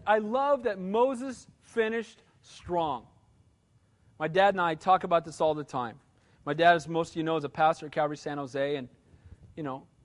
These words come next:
Lord willing, he has quite a bit of time left, but he's in his seventies now. And we talk all the time about finish strong. Finish strong.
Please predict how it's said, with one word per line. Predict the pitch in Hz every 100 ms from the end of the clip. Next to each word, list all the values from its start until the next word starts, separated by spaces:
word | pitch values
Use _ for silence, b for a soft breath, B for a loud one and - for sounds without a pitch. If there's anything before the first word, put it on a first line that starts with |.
| _ _ _
Lord | 160 180
willing, | 160 170 190
he | 175
has | 147 139 147 _
quite | 170 160
a |
bit | 156
of | 147
time | - 151 143
left, | 147 175
but | 202
he's | 220 220
in |
his | 226
seventies | - 247 233 220 165
now. | 156 120 - _ _ _ b b b
And |
we | 196
talk | - 233 220
all | 240
the | 254
time | - 233 226
about | 180 143 131 _ _
finish | _ 247 262
strong. | - 220 190 123 - _ _ _ _ _ _ _ _ _
Finish | - 269 262
strong. | - 226 156